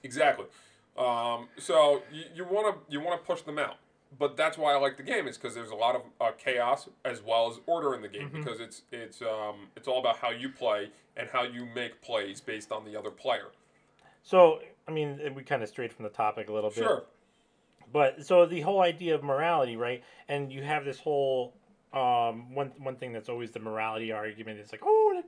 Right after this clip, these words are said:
Speaker 2: children," and so forth, and, and the protecting the little guy. But, again, being able to,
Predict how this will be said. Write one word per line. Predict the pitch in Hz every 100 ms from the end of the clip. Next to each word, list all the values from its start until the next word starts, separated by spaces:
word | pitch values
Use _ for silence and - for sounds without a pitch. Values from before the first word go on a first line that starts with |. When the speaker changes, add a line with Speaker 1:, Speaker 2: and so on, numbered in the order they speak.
| -
Speaker 2:
children," | - 381 359 320 330
and | 311 240
so | - 160
forth, | 156 151 147 143
and, | 135 131 - - - -
and | 131 127
the |
protecting | 110 _ - - 165 151 135
the | 131 120
little | 131 160 139
guy. | 127 117
But, | 113 139 131 127 - _ _ _ _ _ _
again, | 151 208 170 110 107 _ _ _ _ _ _ _ _ _ _ _ _ _ _ _ _ _ _ 139
being | 135 185 196
able | 185 175
to, | 160